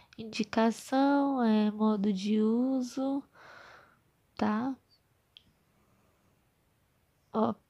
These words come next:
para a correta utilização desse medicamento, né? Aí tá falando das mesmas coisas. Aí vem falando, né, que também pra seguir corretamente.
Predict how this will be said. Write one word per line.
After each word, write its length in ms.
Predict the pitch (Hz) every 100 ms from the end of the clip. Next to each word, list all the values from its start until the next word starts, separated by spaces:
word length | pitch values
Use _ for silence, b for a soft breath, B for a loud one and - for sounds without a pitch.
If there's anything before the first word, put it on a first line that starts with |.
| _ _
para 440 | - 226 233 254 285
a 40 |
correta 580 | 285 254 226 214 226 - -
utilização 640 | 247 247 262 247 247 233
desse 300 | 226 240 254
medicamento, 880 | 269 247 - - 240 202 202 - - B B B B B B
né? 540 | - 202 208 214 - -
Aí 100 | 214
tá 140 | 214
falando 260 | - 220 208
das 140 | 208
mesmas 360 | 214 214 - -
coisas. 680 | - 269 285 262 277 - - b b b b b _ _ _ _ _ _ -
Aí 420 | 214 214 220 220
vem 220 | 214 208
falando, 640 | - 208 208 220 240 240
né, 180 | 214 202
que 100 | 196
também 260 | - 196 196
pra 160 | 214
seguir 200 | 196 220
corretamente. 1080 | - 220 202 196 214 247 294 339 - - -